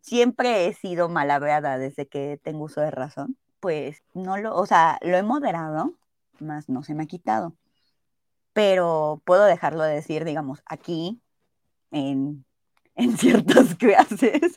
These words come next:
o en ciertas situaciones. Pero el hecho que me digan de, "Es que una señorita no se comporta así". Y tampoco, porque si escuchan, ahorita está moderada mi voz,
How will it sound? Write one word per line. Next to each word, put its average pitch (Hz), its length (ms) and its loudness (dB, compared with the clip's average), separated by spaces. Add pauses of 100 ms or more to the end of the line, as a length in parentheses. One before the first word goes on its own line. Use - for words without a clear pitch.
(500)
o 175 320 6
en 170 160 2
ciertas 170 340 0
situaciones. 165 680 -4 (280)
Pero 175 360 4
el 175 100 0
hecho 175 200 -2
que 214 100 -10
me 170 100 -8
digan 175 260 -6
de, 151 300 -4 (400)
"Es 233 100 -10
que 311 120 -10
una 311 120 -4
señorita 202 760 -8
no 202 160 -16
se - 100 -16
comporta 170 420 -14
así". 208 280 -12 (600)
Y 214 120 -6
tampoco, 175 560 0
porque 180 280 -6
si 180 80 -8
escuchan, 240 460 -4
ahorita 175 240 -2
está 190 160 -4
moderada 165 380 -2
mi 151 140 -6
voz, 196 240 0